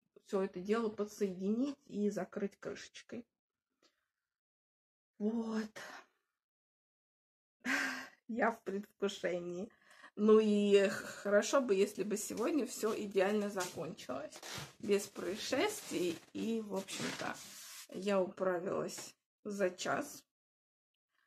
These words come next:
Ну, то есть я уже вс-, вот, встала в семь и быстренько начала всё запаковывать.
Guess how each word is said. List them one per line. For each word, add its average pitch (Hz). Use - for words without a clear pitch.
Ну, 247
то 196
есть -
я 196
уже 202
вс-, -
вот, 196
встала -
в -
семь 330
и 247
быстренько 233
начала 214
всё 214
запаковывать. 294